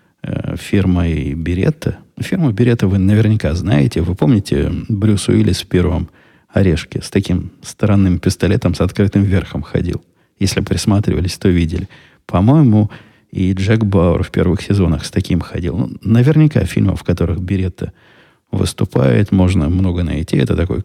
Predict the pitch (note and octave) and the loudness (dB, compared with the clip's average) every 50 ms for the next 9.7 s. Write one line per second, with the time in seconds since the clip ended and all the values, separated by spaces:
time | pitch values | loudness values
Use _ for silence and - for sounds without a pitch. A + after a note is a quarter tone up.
0 | _ _ - - G#2 G#2+ G#2 - - F2 - - - - - - - - - - | _ _ -6 -4 -2 -2 -2 -4 -6 -8 -8 -8 -10 -12 -10 -10 -10 -10 -8 -10
1 | - - - - - - - - - _ _ _ _ - _ _ - - - - | -10 -10 -10 -12 -10 -10 -12 -16 -20 _ _ _ _ -20 _ _ -20 -20 -20 -20
2 | _ _ - - - - B2 A2+ A2 G#2 G2 A#2 B2 C#3+ C#3 - - G2 F2 F2+ | _ _ -6 -6 -2 0 0 0 0 2 2 4 4 4 2 2 0 0 2 2
3 | F#2 F#2+ F#2 F2+ - - E2 F2 G2 F#2+ F#2+ - D#2+ - - F2 G2 F#2 - E2 | 2 2 0 0 -2 -2 -2 0 2 2 2 2 0 0 2 0 0 2 2 2
4 | F#2 F#2 E2+ F2 F2+ F#2 F2+ E2+ - - - E2 D#2+ D2 - - - C3+ C#3+ C#3 | 2 2 2 2 2 0 0 -2 -4 -6 -6 -6 -6 -8 -8 -4 0 2 2 4
5 | - - - - - - _ - _ _ _ _ _ _ _ - - F2 F#2 F#2 | 2 2 -2 -4 -8 -14 _ -20 _ _ _ _ _ _ _ -6 -2 0 2 2
6 | F#2+ F#2 F2 E2 D#2 F2+ E2+ E2 - - - F2+ F#2+ G#2+ A2 A2 G#2+ G2+ G2 G#2+ | 2 2 2 0 0 -2 -4 -6 -8 -8 -4 -2 0 2 4 4 4 4 2 2
7 | G2+ - - E2+ - - - - - - - F#2 F#2 - - G#2+ G2 F2 F2 F#2 | 0 2 2 0 0 0 0 -2 -2 -2 -2 -2 -2 -2 0 0 0 2 0 -2
8 | - - - G2 G2+ G#2 - G#2 F#2+ G2 F#2+ F2+ E2+ E2 F2 E2 - - D#2 D#2 | -2 -2 0 0 0 0 0 0 0 0 0 0 0 0 -2 -2 -4 -4 -6 -6
9 | E2 - - - - F#2 - - D#3 - - - F2 | -8 -8 -6 -6 -4 -2 0 0 -2 -2 -4 -6 -6